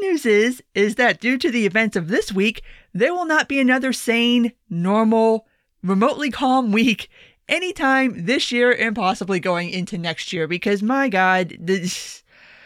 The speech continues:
woo, Lord, yeah, things got bad this week. So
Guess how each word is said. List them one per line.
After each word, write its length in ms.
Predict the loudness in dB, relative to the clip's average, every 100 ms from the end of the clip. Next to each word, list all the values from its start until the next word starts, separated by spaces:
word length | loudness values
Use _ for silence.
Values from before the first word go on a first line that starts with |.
| -20 _ _ _
woo, 460 | -6 0 2 2 0
Lord, 480 | -2 0 2 2 0
yeah, 520 | -2 0 2 4 2 -2
things 380 | -4 0 0 0
got 260 | 0 0 0
bad 380 | -6 -6 -8 -4
this 260 | -4 -4
week. 280 | -4 -4 -4
So 500 | -2 2 2 2 -2